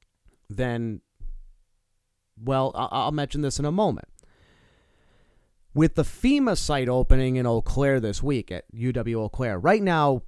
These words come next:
we're generally in the area, the Chippewa Valley, about twenty-five percent are fully vaccinated. Uh, the hope would be to see that get to maybe fifty or sixty percent by the end of the month now that you've got this fema site.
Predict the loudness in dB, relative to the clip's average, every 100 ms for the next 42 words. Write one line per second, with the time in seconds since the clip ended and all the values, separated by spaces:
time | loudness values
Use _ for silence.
0 | -8 -2 -2 -2 -2 0 2 4 4 4
1 | 2 0 -2 -4 -2 -2 -2 -4 -8 -12
2 | -14 _ -12 -4 -4 -2 -2 -2 -2 -2
3 | -2 -2 -4 -2 -2 -2 -4 -4 -4 -6
4 | -2 -2 -2 -6 -6 -4 -2 -4 -6 -6
5 | -6 -4 -4 -4 -12 -16 -18 -20 _ _
6 | _ _ _ _ -18 -12 -10 -10 -12 -16
7 | _ _ -18 -18 -12 -6 -4 -4 6 6
8 | 8 6 6 4 2 0 0 2 2 0
9 | -2 -2 -2 -2 -4 -2 0 0 -2 -4
10 | -2 -4 -2 -4 -2 -2 0 -2 -2 -2
11 | -2 -2 -2 -2 -2 -2 -4 -6 -4 -6
12 | -8 -8 -8 -8 -10 -12 -6 -4 -2 -4
13 | -6 -8